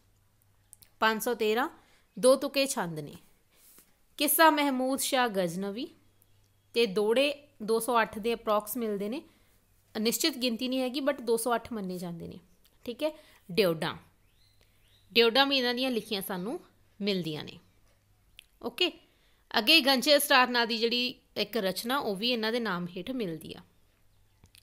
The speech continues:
ਅੱਗੇ ਜੀ ਹੈ ਅਹਿਮਦ ਯਾਰ। ਅਹਿਮਦ ਯਾਰ ਨੇ ਕਿਸ ਤਰ੍ਹਾਂ ਪ੍ਰਸ਼ੰਸਾ ਕੀਤੀ ਹੈ? ਉਹ ਲਿਖਦੇ ਨੇ, "ਹਾਸ਼ਮ ਸੱਸੀ ਸੋਹਣੀ ਆਖੀ,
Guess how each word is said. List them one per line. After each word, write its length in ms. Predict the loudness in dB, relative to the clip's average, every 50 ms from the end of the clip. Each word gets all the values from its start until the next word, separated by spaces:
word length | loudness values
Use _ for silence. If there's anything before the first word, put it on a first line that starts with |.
| _ _ _ -2
ਅੱਗੇ 200 | 0 2 4 4
ਜੀ 140 | 6 6 6
ਹੈ 80 | 4 4
ਅਹਿਮਦ 460 | 2 4 4 4 4 4 2 0 0
ਯਾਰ। 400 | 2 4 4 4 4 4 2 0 -6 -16 -20 -20 -20 -20 _ 4 6
ਅਹਿਮਦ 280 | 6 6 6 6 2
ਯਾਰ 360 | 4 6 8 10 10 10 10
ਨੇ 160 | 8 4 -2 -2
ਕਿਸ 200 | 0 -2 -2 -2
ਤਰ੍ਹਾਂ 300 | 0 0 2 2 2 2
ਪ੍ਰਸ਼ੰਸਾ 560 | 0 -4 -4 -2 -2 -4 -4 -4 -4 -4 -6
ਕੀਤੀ 440 | -4 -6 -10 -10 -8 -6 -4 -4 -4
ਹੈ? 80 | -6 -8 -14 -20 -20 -16 _ 0
ਉਹ 120 | 2 2
ਲਿਖਦੇ 340 | 4 2 2 0 0 0 0
ਨੇ, 200 | 0 0 -2 -2 -2 4 6
"ਹਾਸ਼ਮ 580 | 8 8 8 6 4 2 2 2 2 2 -2 -4 -6 -6 -4
ਸੱਸੀ 400 | -4 -4 -2 -4 -4 -4 -2 0
ਸੋਹਣੀ 540 | 0 0 0 0 -2 -2 -2 -2 0 0 0
ਆਖੀ, 460 | -2 -2 -4 -6 -8 -8 -6 -6 -8